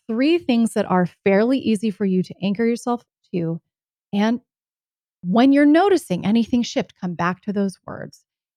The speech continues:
and just repeat them in you, find them in you, and come back to controlling the one thing you really can't control, which is hard enough as it is, <laughs> and that is ourselves. So I've used this three centering words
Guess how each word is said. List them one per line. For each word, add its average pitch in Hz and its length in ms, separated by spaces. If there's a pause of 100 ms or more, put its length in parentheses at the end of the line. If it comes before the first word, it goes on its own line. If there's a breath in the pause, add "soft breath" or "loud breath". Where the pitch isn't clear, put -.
and 175 180
just 180 320 (160)
repeat - 320
them 220 160
in 208 160
you, 247 280 (220)
find 214 300
them 202 140
in 202 160
you, 269 300 (440)
and 190 180
come 220 300
back 214 320
to 240 140
controlling 202 480
the 285 80
one 277 200
thing 277 160
you 277 120
really 277 240
can't 180 260
control, 170 460 (280)
which 247 200
is 254 260 (240)
hard 190 140
enough 240 220
as 247 160
it 240 100
is, 180 240 (120)
<laughs> - 100
and 233 160
that 196 180
is 208 160 (180)
ourselves. - 580 (560)
So 240 60
I've 262 200
used 294 240
this 262 320
three 247 220
centering 214 680
words 190 460